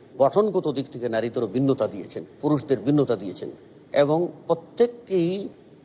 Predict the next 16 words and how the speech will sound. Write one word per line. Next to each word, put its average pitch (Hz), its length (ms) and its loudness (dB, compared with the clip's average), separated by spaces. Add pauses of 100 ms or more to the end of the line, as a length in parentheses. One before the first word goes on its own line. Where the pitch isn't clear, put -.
(440)
সৃষ্টির 185 600 -2
যে 156 120 2
উদ্দেশ্য, 135 600 0
সে 175 200 0
উদ্দেশ্য 139 580 0
প্রত্যেকেই 180 580 -2
যদি 156 180 -4
যথার্থভাবে 143 560 0
পালন 135 340 2
করে, 123 300 -2 (300)
তাহলে 143 160 0
সেখানেই 208 480 0
তার 185 180 -4
সফলতা 147 480 -2
ও 110 60 0
সার্থকতা। 95 540 -6